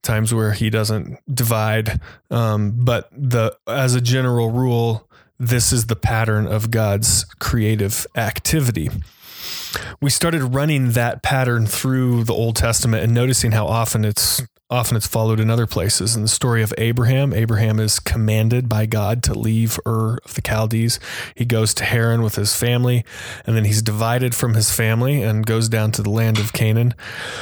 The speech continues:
where he ultimately receives a new name, father of many nations,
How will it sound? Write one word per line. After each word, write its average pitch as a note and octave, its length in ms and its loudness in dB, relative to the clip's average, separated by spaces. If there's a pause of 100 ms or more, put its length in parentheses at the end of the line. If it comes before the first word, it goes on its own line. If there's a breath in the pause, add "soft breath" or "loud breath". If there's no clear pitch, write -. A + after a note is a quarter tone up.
(380 loud breath)
where A#2 300 0
he G#2+ 180 0
ultimately A#2 540 0
receives A2+ 720 2
a A2 120 0
new A#2 320 4
name, A2+ 440 2 (200)
father A2+ 360 0
of - 420 -6 (100)
many A2+ 360 0
nations, A2+ 760 2